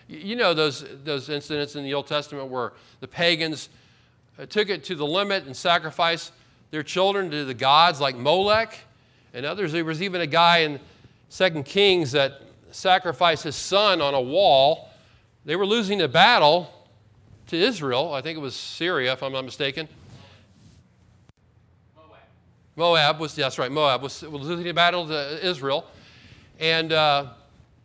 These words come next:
the king, seeing what happened, seeing what was going, they were, the battle was going the wrong way,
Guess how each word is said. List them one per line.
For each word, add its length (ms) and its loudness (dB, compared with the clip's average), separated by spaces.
the 80 -6
king, 540 0
seeing 360 0
what 160 2
happened, 640 -2
seeing 300 0
what 100 0
was 100 -6
going, 240 2
they 80 2
were, 140 -2
the 120 -6
battle 260 4
was 100 -4
going 200 -2
the 80 -2
wrong 260 -2
way, 320 0